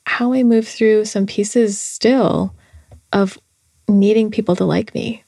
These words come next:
or needing people to value me in a certain way.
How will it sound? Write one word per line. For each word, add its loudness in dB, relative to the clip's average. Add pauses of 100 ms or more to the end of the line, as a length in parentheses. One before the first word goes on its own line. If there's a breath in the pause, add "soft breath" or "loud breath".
or -2
needing 0
people 0
to 0
value -2
me -4
in -4
a -2
certain -2
way. -4